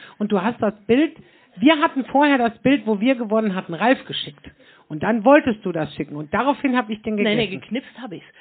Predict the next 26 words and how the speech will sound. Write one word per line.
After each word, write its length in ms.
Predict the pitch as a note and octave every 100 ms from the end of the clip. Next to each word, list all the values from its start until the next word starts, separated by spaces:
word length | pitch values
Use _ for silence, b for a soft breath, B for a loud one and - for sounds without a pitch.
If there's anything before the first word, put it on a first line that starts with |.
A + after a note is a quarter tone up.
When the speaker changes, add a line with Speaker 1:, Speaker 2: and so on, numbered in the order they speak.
| B
Speaker 2:
Aber 140 | F#3+ G3
ich 80 | G#3
hab 80 | G#3
gesagt, 180 | F#3
das 40 | F3+
nehme 140 | F#3+
ich 60 | D#3
mit 140 | F#3+
als 120 | D3+ -
Beweis. 400 | C#3+ E3+ F3 D3+
Und 80 | E3
dann 160 | F3+
hast 160 | D#3+ C#3+
du's 100 | -
gegessen. 440 | - - - - - _ _ _ b b b b b _ -
Du 60 |
Speaker 1:
Ja. 60 | C#4+
Speaker 2:
verdrehst 360 | G#3+ G3+ F#3+
die 80 | D#3+
Tatsachen. 580 | F3 C#4+ - D3 D3 D3 _ _ C#4
Speaker 1:
Ja, 200 | - - F3+
wie 140 | A3+
immer, 180 | A#3 D#3+
ne? 220 | F3+ D#4+ - _ -
So. 60 |
Speaker 2:
Meistens. 480 | G#3 A#3+ - - B2+